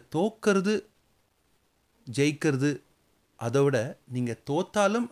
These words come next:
அதுலேருந்து என்ன கத்துக்கிறீங்க, ஜெயிச்சாலும் அதுலேருந்து என்ன கத்துக்கிறீங்க அப்படின்னு பார்க்கறது தான் முக்கியம் அப்படின்னு கனுவோட அப்பா கனுட்ட சொல்லி அவனை தூக்கம் பண்றார்.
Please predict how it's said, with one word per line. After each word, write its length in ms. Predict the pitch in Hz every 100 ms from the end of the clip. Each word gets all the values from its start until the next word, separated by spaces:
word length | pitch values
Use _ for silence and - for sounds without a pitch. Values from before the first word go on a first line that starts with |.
| -
அதுலேருந்து 460 | 127 135 151 160
என்ன 280 | 127 139 156
கத்துக்கிறீங்க, 760 | - 131 - 175 135 101 104 - _ _ _ _ _ _ - 113
ஜெயிச்சாலும் 680 | 139 202 196 196 180 208 - -
அதுலேருந்து 480 | 147 190 208 226
என்ன 260 | 160 147 170
கத்துக்கிறீங்க 720 | - 131 - 156 139 113 107 - _ _ _ _ _ -
அப்படின்னு 400 | 110 113 135 147 -
பார்க்கறது 460 | 117 - 117 107
தான் 180 | 107 127
முக்கியம் 500 | 107 - - 104 95 _ _ _ _ _ _ _ _ _ _ _ _
அப்படின்னு 600 | 101 104 117 117 143 107 - _ _ _ _ 123
கனுவோட 380 | 110 131 143 110
அப்பா 340 | 101 - 127
கனுட்ட 400 | 110 110 123 120
சொல்லி 380 | 110 - 101 104 - _ _ _ _ _ _ _ _
அவனை 220 | - 104 101
தூக்கம் 300 | 123 120 123
பண்றார். 320 | 104 98 101